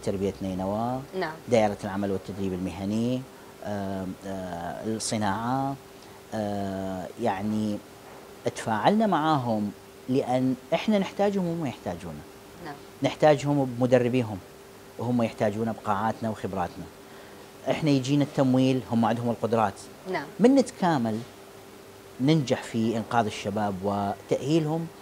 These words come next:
Speaker 1: ونقلهم من ال-، ال-، البطالة إلى العمل والإنتاج.
Speaker 2: نعم. شكرا لك دكتور بشار. آه، أستاذ عمر، آه، ما هي الحلول المطلوبة حتى احنا نتخلص يعني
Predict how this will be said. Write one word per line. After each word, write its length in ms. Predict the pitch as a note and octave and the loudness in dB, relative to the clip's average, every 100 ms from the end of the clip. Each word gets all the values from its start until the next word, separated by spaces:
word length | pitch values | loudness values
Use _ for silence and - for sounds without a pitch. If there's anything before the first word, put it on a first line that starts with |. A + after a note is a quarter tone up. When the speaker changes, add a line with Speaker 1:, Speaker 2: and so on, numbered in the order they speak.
| - | -4
Speaker 1:
ونقلهم 540 | A#2 D3 B2 G#2+ G2+ | 0 0 0 -2 -2
من 120 | A2+ F3 | 0 0
ال-، 380 | E3+ E3+ - | 2 0 -2
ال-، 200 | C3 A#2+ | -4 0
البطالة 480 | C#3+ C#3 D3 E3 E3 | 0 0 2 2 4
إلى 380 | C3 C#3 D#3 D3+ - - - | 4 4 4 2 -4 -14 -12
العمل 240 | - A#2+ A#2+ | -2 2 2
والإنتاج. 400 | F2+ E2 - D2+ - F3+ | 0 -4 -8 -14 -14 -14
Speaker 2:
نعم. 100 | E3 - - - - - - | -14 -16 -20 -20 -20 -14 -8
شكرا 300 | G#3 F#3+ C#3 | -4 -4 -2
لك 180 | E3+ D#3+ - | -4 -4 -10
دكتور 200 | - D3+ D#3 D3 | -8 -8 -8 -14
بشار. 320 | - F#3 A3 - - - - - - - | -14 -12 -12 -14 -20 -20 -18 -18 -10 -2
آه، 240 | E3+ D3+ | 0 0
أستاذ 300 | F#3+ A#3 G#3+ | -2 -2 0
عمر، 340 | G3+ G3+ F3+ E3+ - D#3 | 0 0 0 -2 -6 -6
آه، 600 | D3 D3 D3 D3 D3 D3 | -4 -2 -4 -4 -6 -4
ما 240 | F#3+ B3+ | 0 0
هي 360 | A3 G3+ F3+ F3+ - - | 0 0 0 -2 -8 -12
الحلول 640 | D#3+ - E3 F3+ G#3 G#3+ G#3+ - | -12 -10 -6 -2 -2 -2 -4 -8
المطلوبة 1160 | D#3 D3 C#3+ C#3+ D3+ D#3 - G#3 A3 F3 G3 A#3 - - - - | -8 -8 -10 -10 -10 -10 0 4 4 4 2 2 -8 -16 -16 -6
حتى 260 | C4 - | -6 -4
احنا 400 | B3 A#3 G#3+ G#3+ - - F3 | -4 -2 0 -2 -4 -10 -8
نتخلص 600 | F3 - B3 G3+ D3+ D#3+ - - - E3 | -8 -4 0 0 -2 -6 -10 -16 -12 -6
يعني 280 | D#3 D#3 | -6 -6